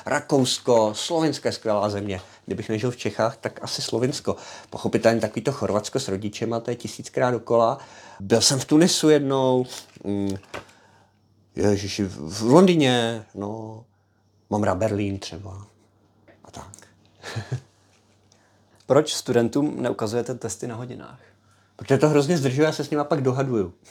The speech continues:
Speaker 1: Ať se přijdou dohadovat do kabinetu. A když přijdou do kabinetu, můžou mě přesvědčit, že třeba ta známka není úplně, úplně v pořádku, můžou prokázat své znalosti a třeba,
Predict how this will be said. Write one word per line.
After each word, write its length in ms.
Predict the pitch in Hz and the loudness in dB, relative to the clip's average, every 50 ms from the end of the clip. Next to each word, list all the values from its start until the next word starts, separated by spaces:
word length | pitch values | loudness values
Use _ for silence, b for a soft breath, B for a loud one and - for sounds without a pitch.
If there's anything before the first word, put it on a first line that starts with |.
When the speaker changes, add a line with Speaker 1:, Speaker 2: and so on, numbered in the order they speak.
| b b b b b b b | b b b b b b b
Speaker 1:
Ať 140 | - 90 - | -18 -12 -10
se 80 | - 110 | -10 -10
přijdou 380 | - - - - 117 123 120 | -10 -8 -6 -4 -2 0 0
dohadovat 600 | 107 113 107 117 113 120 113 117 117 117 - - _ _ _ _ _ _ _ _ - | 0 0 0 0 0 0 2 2 0 0 -2 -8 _ _ _ _ _ _ _ _ -6
do 120 | 101 107 | -6 -4
kabinetu. 560 | 107 120 113 110 101 92 90 87 - - 76 - _ B B B B B B - | -2 -2 -2 0 -2 -2 -4 -6 -8 -12 -16 -16 _ B B B B B B 6
A 200 | 123 151 190 240 | 6 6 6 6
když 220 | 226 208 - - | 2 0 -2 -2
přijdou 280 | - - 202 185 170 147 | -4 -2 2 4 4 4
do 100 | 139 135 | 4 2
kabinetu, 440 | - 175 175 175 175 180 175 - | 2 0 2 0 0 -2 0 2
můžou 260 | 160 156 139 147 151 147 | 2 2 4 4 2 2
mě 120 | 151 123 | 2 0
přesvědčit, 560 | - - 123 - - 147 143 - - 175 170 | -2 -4 -6 -4 -4 -4 -4 -4 -4 -6 -4
že 260 | 151 127 127 127 127 123 117 117 - - - - b b b b b b b | -4 -4 -4 -4 -4 -6 -8 -8 -10 -12 -14 -18 b b b b b b b
třeba 480 | - - - - 101 107 104 107 107 - b b b b | -18 -12 -6 -4 0 0 0 0 -2 -6 b b b b
ta 120 | - 82 92 | -6 -4 -4
známka 360 | 101 110 98 101 104 107 104 | -2 0 -2 0 0 0 0
není 180 | 107 107 110 110 | 0 0 0 -2
úplně, 360 | 107 - 110 104 98 85 - b b b b b b b _ _ | -2 -2 -2 -2 -2 -4 -8 b b b b b b b _ _
úplně 180 | - 104 90 - | -2 -2 -2 -2
v 60 | - | 0
pořádku, 400 | - 147 175 165 165 165 - 135 | 0 4 4 4 4 4 0 -4
můžou 180 | 120 104 113 | -4 -2 -4
prokázat 520 | 101 - - 101 - - 92 90 - 117 - | -4 -2 -4 -2 0 0 0 0 0 -2 -4
své 180 | - 110 101 | -2 -2 -2
znalosti 520 | 95 107 110 123 151 160 - - - 254 254 | 0 0 0 0 0 -2 -2 -2 0 2 2
a 60 | 240 | 2
třeba, 520 | 240 - - 175 165 170 160 165 185 175 | 0 0 -2 2 6 8 8 8 6 4